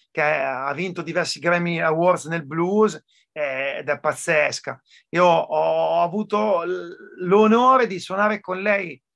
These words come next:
a trenta centimetri di distanza, eh, e, e s-, ca-,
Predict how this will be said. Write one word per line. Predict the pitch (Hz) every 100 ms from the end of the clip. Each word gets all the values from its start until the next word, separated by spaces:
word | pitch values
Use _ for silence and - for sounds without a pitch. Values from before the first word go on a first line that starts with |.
| _ _ _
a | 160 165 160 156 _ _ _ _ _ _ _
trenta | 180 208 220 214
centimetri | - 196 185 180 202 185 185 180 180 180 202 214
di | 151
distanza, | 160 165 - 185 180 180 - 190 196 - _ _ _ _ 415 -
eh, | - - - _
e, | - 175 175 - 160 165 165 170 170 160 _
e | -
s-, | 175 - - _ _ _
ca-, | 175 196 196